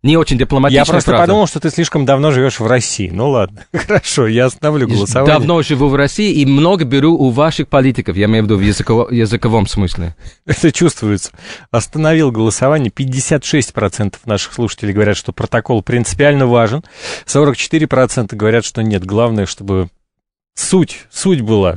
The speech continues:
Speaker 1: Да.
Speaker 2: За стол переговоров сели. Так проголосовала наша аудитория. С нами Майкл Бом. У нас остается не так много времени, поэтому предлагаю сейчас тебе
Speaker 1: Окей.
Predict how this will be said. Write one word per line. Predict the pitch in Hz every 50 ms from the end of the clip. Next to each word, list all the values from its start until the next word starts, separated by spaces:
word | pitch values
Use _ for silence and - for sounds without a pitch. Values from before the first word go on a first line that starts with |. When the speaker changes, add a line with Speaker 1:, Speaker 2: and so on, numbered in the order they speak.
| - -
Speaker 1:
Да. | 107 95 92 87
Speaker 2:
За | 80 101 127 131
стол | - - 170 156 147 -
переговоров | - 139 135 123 135 131 120 107 101 92
сели. | - - 107 95
Так | 87 - 160 160 -
проголосовала | - 143 135 127 123 120 - 147 143 135 123
наша | 120 131 120 - 143
аудитория. | 143 143 143 - 190 170 139
С | -
нами | - 135 135 131 123 113
Майкл | 101 104 127 143 135 - - 123 113
Бом. | 107 117 156 175 170 131 - -
У | 135 127
нас | 123 131 110 -
остается | - 135 131 123 - -
не | 127 131
так | 127 143 120 -
много | - 127 127 120 113
времени, | 117 131 147 170 170 151 123 110
поэтому | - 120 117 117 - 120 113
предлагаю | 110 - 120 120 131 135 131 110
сейчас | 95 - 120 101
тебе | - - 104
Speaker 1:
Окей. | 113